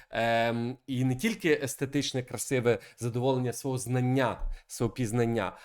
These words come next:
але і щось потренуватись. Класна комбінація за білих. Не один, не два і навіть не три ходи за білих треба побачити,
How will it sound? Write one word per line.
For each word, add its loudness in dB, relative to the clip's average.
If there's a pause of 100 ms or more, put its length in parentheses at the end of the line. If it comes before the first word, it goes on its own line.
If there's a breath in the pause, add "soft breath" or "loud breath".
(240 loud breath)
але 6
і -4
щось -8
потренуватись. -12
Класна 0
комбінація -2
за -4
білих. -2
Не 4
один, 4
не 4
два 2
і 2
навіть 0
не -2
три -8
ходи -8
за -6
білих -8
треба -12
побачити, -14